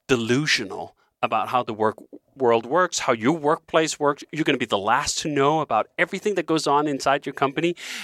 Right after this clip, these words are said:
And it's this sort of just perverse dynamic that pushes you in that direction. And we just, we saw that. We saw that and we're like, "That's not gonna be us." And it's going to be a lifelong struggle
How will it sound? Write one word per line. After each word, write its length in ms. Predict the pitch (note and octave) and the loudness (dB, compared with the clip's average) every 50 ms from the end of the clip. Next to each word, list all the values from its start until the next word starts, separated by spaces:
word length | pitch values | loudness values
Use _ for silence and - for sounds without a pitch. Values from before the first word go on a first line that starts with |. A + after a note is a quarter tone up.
| - - | -8 -2
And 120 | - D#3 | 0 2
it's 120 | F3 D#3+ B3+ | 2 2 2
this 100 | B3+ - | 2 2
sort 240 | - - G#3 G3+ | 2 2 4 4
of 100 | F#3+ D#3+ - - - - - - | 2 2 0 -8 -18 -18 -14 -6
just 240 | - E3+ - - - | -4 -4 -4 -4 -2
perverse 440 | - D#3+ C#3+ C#3 D#3 F3+ G#3 - - | -2 -2 -2 0 0 0 0 0 0
dynamic 680 | - E3+ C#3+ B2+ B2 C3+ D#3+ F#3 F#3+ C#3+ G#2 G#2 - | 0 0 2 2 4 4 4 2 2 2 0 -2 0
that 160 | - A#2 - | -2 -2 -2
pushes 340 | - - A#3 A3 - G3 - | -2 -2 -2 0 0 0 0
you 80 | D#3+ D3 | -2 0
in 60 | C3+ | 0
that 180 | C3+ C#3 - - | 0 -2 -2 -2
direction. 400 | C#3 B2 A#2+ A2+ - - A#2 - | -2 -2 -2 -2 -2 -4 -4 -4
And 140 | A2 A#2 A#2+ | -4 -4 -4
we 100 | C3 D3 | -6 -6
just, 360 | - - C3 - - _ - _ _ _ _ _ _ | -4 -2 -2 -2 -2 _ -8 _ _ _ _ _ _
we 140 | C3 D3 | -6 -2
saw 380 | D3 - - - D3 B2 B2 B2 | 0 0 2 2 2 2 2 2
that. 260 | A#2 G2+ E2 - - _ _ _ _ _ _ _ _ _ _ _ _ _ _ _ _ _ _ _ _ - | 0 -2 -6 -8 -12 _ _ _ _ _ _ _ _ _ _ _ _ _ _ _ _ _ _ _ _ -12
We 80 | A#2+ - | -6 -2
saw 240 | - - D3 D3+ | 0 0 2 2
that 140 | D3 D3 B2+ | 2 2 0
and 100 | A2+ A2 | 0 0
we're 100 | G#2+ G#2 G2 | -2 -2 -2
like, 180 | G2 F#2 - - - - _ - | -2 -6 -8 -18 -20 -18 _ -2
"That's 260 | C#3+ D3 E3+ - - | 0 0 0 0 -2
not 140 | E3+ E3 D#3 | -4 -4 -4
gonna 140 | D3+ C#3+ A#2+ | -4 -6 -4
be 180 | G#2 G2 G2 | -2 0 2
us." 400 | G2 F2 - - - - - - _ _ _ _ _ _ - | 2 0 0 -2 -6 -6 -8 -12 _ _ _ _ _ _ 0
And 100 | A#2+ B2+ | 2 2
it's 80 | B2+ | 2
going 200 | - - C#3 C3 | 2 2 0 0
to 80 | B2 B2 | 0 -2
be 100 | A#2 A2 | 0 2
a 80 | G#2 G2 | 2 2
lifelong 1300 | G2 G2 A2 B2 D3 D3+ - - - - - _ _ _ _ _ - B2 B2 A#2+ A2+ A2+ A2+ A2+ A2+ G#2 | 2 2 2 2 2 0 -2 -6 -12 -14 -18 _ _ _ _ _ -2 2 4 4 6 6 4 2 0 -2
struggle 720 | - - - - C3 B2+ A#2+ - - F2 E2+ G#2 - | -2 -4 -2 0 2 2 2 2 0 -4 -4 -6 -10